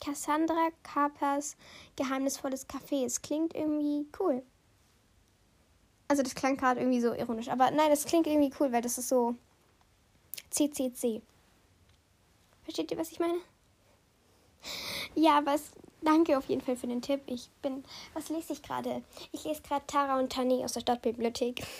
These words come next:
Genau, Tara und Tané und in der Goldstadt oder irgendwie sowas.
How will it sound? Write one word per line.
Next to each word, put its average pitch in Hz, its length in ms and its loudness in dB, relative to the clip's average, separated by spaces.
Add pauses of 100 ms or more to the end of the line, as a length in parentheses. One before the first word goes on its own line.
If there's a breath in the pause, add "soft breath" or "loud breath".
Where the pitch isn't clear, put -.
(1200 loud breath)
Genau, 240 220 0
Tara 262 280 -2
und 254 160 -6
Tané 262 400 -2
und 240 380 -2
in 240 220 -2
der 233 320 -2
Goldstadt 254 420 -2
oder 285 180 -4
irgendwie 277 220 -2
sowas. 277 340 -4